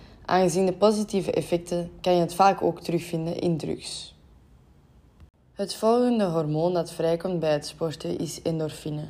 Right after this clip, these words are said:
Dit hormoon werkt in eerste instantie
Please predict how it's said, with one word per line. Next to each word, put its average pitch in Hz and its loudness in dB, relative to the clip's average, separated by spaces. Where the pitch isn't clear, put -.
Dit 220 0
hormoon 170 4
werkt 175 0
in 160 -2
eerste 185 2
instantie 165 -2